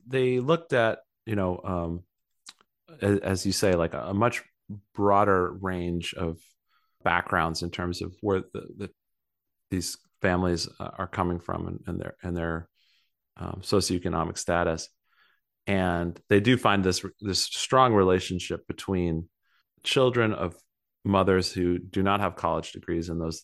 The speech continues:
that do. The, the average wait time in children who,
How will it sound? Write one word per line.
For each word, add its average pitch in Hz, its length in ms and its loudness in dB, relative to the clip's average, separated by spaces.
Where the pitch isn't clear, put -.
that - 140 -12
do. 80 280 -4
The, 98 140 -4
the 98 200 2
average 117 720 2
wait 107 320 0
time 90 520 -2
in 90 460 -2
children 101 460 0
who, 90 480 0